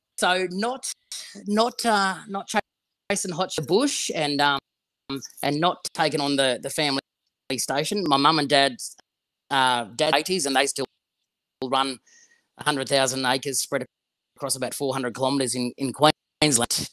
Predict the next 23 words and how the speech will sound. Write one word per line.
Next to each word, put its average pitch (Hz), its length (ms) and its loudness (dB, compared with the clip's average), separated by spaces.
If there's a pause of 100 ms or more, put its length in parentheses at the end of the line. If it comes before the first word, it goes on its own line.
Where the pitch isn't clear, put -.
Didn't 165 220 4
go 151 160 10 (500)
the 139 120 2
way 135 280 6
that, 123 160 -2 (160)
that - 260 -8
it 131 120 -6
was 127 160 -6
always 127 280 2 (520)
meant 143 160 -2
to, 139 140 -4
which 143 200 -8
was 127 140 -10
me 131 160 2
taking 123 260 -2 (680)
the 117 120 -2
place 123 320 2
on. 131 260 2 (600)
Um, 123 260 4
closes 123 380 4
another 131 220 -4
one 117 120 -6 (580)
opens, 135 540 -4